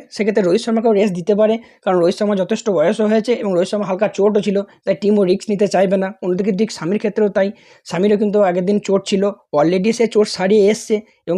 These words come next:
তারপরেও সে চোট ছিল, টিম চাইবে না তাকে কোনো রকম, তাকে নিয়ে কোনো রকম রিস্ক নিতে। সেক্ষেত্রে শামির পরিবর্তে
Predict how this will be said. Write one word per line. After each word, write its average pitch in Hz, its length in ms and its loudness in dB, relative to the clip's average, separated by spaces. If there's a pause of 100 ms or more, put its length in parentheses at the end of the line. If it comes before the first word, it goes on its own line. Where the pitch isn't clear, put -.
তারপরেও 202 420 0
সে 220 60 4 (100)
চোট 185 200 0
ছিল, 202 120 0 (180)
টিম 202 200 -4
চাইবে 202 220 2
না 208 180 0
তাকে 196 200 2 (460)
কোনো 196 160 2
রকম, 208 160 0 (120)
তাকে 170 180 -4
নিয়ে 190 220 0
কোনো 175 160 -2
রকম 220 180 0 (360)
রিস্ক 185 320 0
নিতে। 135 200 -4 (300)
সেক্ষেত্রে 208 400 0
শামির 202 280 -2
পরিবর্তে 196 400 0